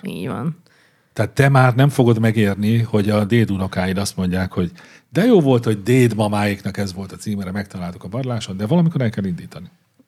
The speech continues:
Speaker 2: Na jó, mindegy. Címer ide, címer oda. De a címeres barom, annak utána kell járni, hogy az miért címeres.
Speaker 1: <laughs>
Speaker 2: Szerintem a címeres barom az, amikor a billoggal ráégetnek a seggére valami címert.
Speaker 1: Hoppá!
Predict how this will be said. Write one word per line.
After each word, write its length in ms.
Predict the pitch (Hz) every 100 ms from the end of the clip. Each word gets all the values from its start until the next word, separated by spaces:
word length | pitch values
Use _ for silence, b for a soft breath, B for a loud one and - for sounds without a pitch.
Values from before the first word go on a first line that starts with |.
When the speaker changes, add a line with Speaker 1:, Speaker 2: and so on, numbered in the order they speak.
| _ -
Speaker 2:
Na 140 | 147
jó, 140 | 196
mindegy. 480 | 175 175 156 101 - _ B B B B -
Címer 360 | 117 135 120
ide, 180 | 113 101
címer 340 | - 101 92
oda. 240 | 92 85 82 -
De 100 | 107
a 60 |
címeres 500 | - 151 123 107 98
barom, 300 | 87 113 107
annak 260 | 98 101 98
utána 260 | 101 95
kell 140 | 87 92
járni, 280 | 90 87 85
hogy 140 | 101
az 100 | 87
miért 220 | 90 87
címeres. 480 | - 90 - - - 208 - 202
Speaker 1:
<laughs> 220 | - -
Speaker 2:
Szerintem 420 | - 101 120 131
a 60 | 101
címeres 440 | 117 120 107 98
barom 240 | 95 95 90
az, 180 | 107
amikor 280 | 110 101 -
a 40 | 95
billoggal 440 | 113 101 92 95
ráégetnek 1200 | 101 95 90 - _ _ _ - 98 90 90 98
a 40 | -
seggére 420 | 95 87 92 92
valami 280 | 92 90 87
címert. 560 | - 85 87 90 - -
Speaker 1:
Hoppá! 540 | 247 - 143 -